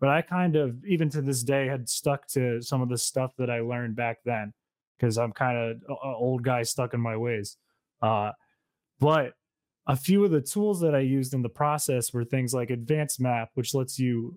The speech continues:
uh, edit tile sets and movement permissions and where N P Cs and events go on a different map for the game. Uh, I used P K S V and X S E, which are great tools just to create scripts that you can, uh, uh, uh, compile into a rom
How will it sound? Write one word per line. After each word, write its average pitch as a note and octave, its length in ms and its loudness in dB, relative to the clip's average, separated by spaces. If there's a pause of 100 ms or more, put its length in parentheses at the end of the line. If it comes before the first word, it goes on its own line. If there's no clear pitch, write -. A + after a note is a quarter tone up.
(120)
uh, A#2 260 2
edit C3+ 280 0
tile D3 340 0
sets C3 340 -2
and A#2+ 80 0
movement C3 360 -2
permissions B2+ 600 -2
and A#2 280 -2
where C3+ 340 0
N C3 120 -2
P C3 140 -6
Cs B2+ 320 0
and A#2 100 0
events A#2+ 360 -2
go B2+ 300 -2
on A#2 200 -4
a A#2 140 -4
different A#2 360 -2
map A2+ 340 -2
for - 120 -4
the A2 120 2
game. B2 400 0 (460)
Uh, A2+ 340 2 (220)
I C3 120 0
used B2+ 500 0
P D3+ 140 2
K C#3 180 2
S C3+ 180 -2
V C3+ 300 0
and B2 100 0
X B2+ 220 -2
S B2+ 240 0
E, C#3 180 0
which C3 200 -4
are B2+ 100 0
great B2 360 -2
tools B2+ 340 -4
just - 240 -4
to A2+ 320 -2
create B2+ 420 0
scripts - 500 0
that C3 260 0
you B2+ 140 -2
can, A#2+ 240 0
uh, A#2 340 -2 (460)
uh, A#2+ 300 0 (300)
uh, B2+ 140 2
compile C#3 600 0
into D3 320 0
a D3 60 2
rom D#3 400 -2